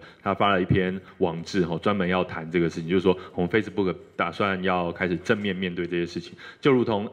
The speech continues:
呃，Google 也有，呃，像是，呃，关注网络政策，他们也都有相关的人员，可是也很难不，呃，很难避免说他们其实倾向于从自己有利的角度去谈这些事情。那如果这样的情况之下，我们，我们从那边拿到经费，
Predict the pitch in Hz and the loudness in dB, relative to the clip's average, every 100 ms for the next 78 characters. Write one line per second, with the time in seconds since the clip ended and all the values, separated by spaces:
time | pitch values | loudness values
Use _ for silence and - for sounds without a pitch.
0 | - 98 92 131 131 113 92 95 107 87 | -2 0 2 2 4 4 6 4 4 4
1 | 82 - - 90 82 80 82 - - 107 | 0 -4 -10 -6 -4 -6 -8 -8 -2 -2
2 | 95 - 98 90 92 92 - - 85 117 | -2 -4 0 2 0 -2 -10 -6 0 2
3 | 107 117 87 95 101 98 90 143 127 127 | 2 2 0 0 -2 -2 0 0 2 2
4 | 107 - 107 104 101 95 87 87 87 80 | 2 -2 -6 -4 -2 -2 -2 -4 -4 -6
5 | - - 113 131 156 139 123 117 123 101 | -14 0 0 4 6 6 6 4 2 -2
6 | 87 92 113 - - _ 113 110 - 107 | -2 -4 -6 -12 -20 _ -4 -4 0 4
7 | 98 92 98 92 113 139 104 85 107 113 | 4 4 2 0 2 0 2 2 2 2
8 | 127 123 95 - 92 - 113 113 107 87 | 2 0 -2 -2 -4 -2 -2 0 0 0
9 | 85 - 85 87 120 95 87 82 92 101 | -4 -4 -4 -2 -2 0 2 2 2 0
10 | 85 80 78 95 90 98 87 - - - | -2 -4 -2 0 2 4 4 2 -8 -2
11 | 85 85 92 92 90 95 87 110 139 123 | -2 0 2 4 4 2 -2 0 4 4
12 | 92 - - 165 127 101 104 117 110 107 | 2 -2 2 2 4 2 2 0 2 0
13 | 110 90 87 90 95 107 101 98 107 120 | 2 0 -2 -4 -6 -4 -4 -2 0 0
14 | 131 127 98 104 110 104 117 | 0 -2 -2 -2 -4 0 0